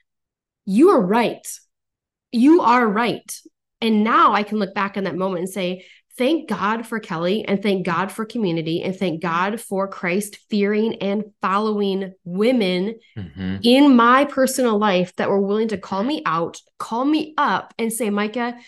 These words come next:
Speaker 1: if you choose this, you're gonna settle and it's gonna be hell on earth. Like, that's not what you want.'" He brings out the worst in you. And you guys, he was not a bad person, but he was not my person. And I was being disobedient. So when you feel that friction of whatever
Speaker 2: Mm-hmm.
Speaker 1: disobedience you're choosing to participate in,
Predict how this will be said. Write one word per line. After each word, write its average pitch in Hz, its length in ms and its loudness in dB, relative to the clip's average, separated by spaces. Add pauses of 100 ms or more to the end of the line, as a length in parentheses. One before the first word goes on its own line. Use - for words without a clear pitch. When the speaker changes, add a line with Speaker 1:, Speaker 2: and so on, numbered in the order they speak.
(340)
Speaker 1:
if 220 160 -2
you 311 100 2
choose 277 300 -2
this, 311 180 0
you're 226 80 -2
gonna 220 160 0
settle 220 400 -4
and 208 140 -4
it's 202 120 -6
gonna 202 160 -6
be 190 120 -4
hell 180 180 -8
on 180 140 -4
earth. 160 240 -6
Like, 170 160 -10
that's 202 200 -4
not 170 180 0
what 196 180 -2
you 190 80 0
want.'" 175 260 -2 (220)
He 240 180 -4
brings 254 240 -2
out 220 160 -2
the 214 80 -4
worst 190 340 -6
in 170 80 -6
you. 143 200 -6 (120)
And 269 120 2
you 269 80 4
guys, 247 240 2
he 254 120 0
was 233 200 -2
not 220 180 2
a 202 60 0
bad 180 340 0
person, 165 580 -4 (320)
but 214 120 4
he 226 100 6
was 208 160 6
not 190 220 2
my 220 160 -2
person. - 580 -8
And 202 120 2
I 202 120 6
was 240 180 6
being 202 200 4
disobedient. 175 760 -2 (300)
So 208 180 0
when 208 260 2
you 302 80 2
feel 277 220 -4
that 247 300 -4
friction 190 540 -4
of 180 180 -4
whatever 190 300 -2
Speaker 2:
Mm-hmm. 214 60 -4
Speaker 1:
disobedience 196 800 -4
you're 180 120 -6
choosing 226 400 -2
to 247 80 -2
participate 247 580 -4
in, 175 300 0